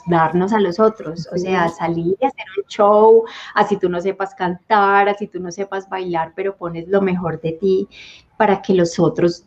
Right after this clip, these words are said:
Speaker 1: disfruten, para que pasen un momento rico. Entonces, alguna hermana me dijo: "Ay, ¿tú quieres participar en esto?". Y yo, pues, en mi soberbia: "No, no, yo no quiero participar".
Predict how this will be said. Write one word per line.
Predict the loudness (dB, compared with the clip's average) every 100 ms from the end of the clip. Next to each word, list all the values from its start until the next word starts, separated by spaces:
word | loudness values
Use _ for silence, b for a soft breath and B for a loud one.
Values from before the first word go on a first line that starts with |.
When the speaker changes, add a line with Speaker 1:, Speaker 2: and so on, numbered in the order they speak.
| _
Speaker 1:
disfruten, | 0 0 0 0 4 4 2 -4 -4
para | -2 -2
que | -2 -2
pasen | -2 -2 -2
un | 2 2
momento | 2 2 2 0 2
rico. | 2 2 -8 -18 -18 _ _ B B B B B
Entonces, | 0 2 2 0
alguna | -2 2 2 2
hermana | 0 0 0
me | 0
dijo: | 2 2 2
"Ay, | 0 -2
¿tú | -4
quieres | -2 -2 -4
participar | -4 -2 -2 -2 -2 -4
en | -2 -2
esto?". | -2 -6 -8
Y |
yo, | -6 -8
pues, | -2 -2 -2 -6
en | -2 0
mi | -2
soberbia: | -2 -2 -2 -2 -4
"No, | 0 2 4
no, | 2 2 0 -2
yo | -4
no | -4
quiero | -2 -2 -2
participar". | -4 -8 -10 -10 -6 -6 -8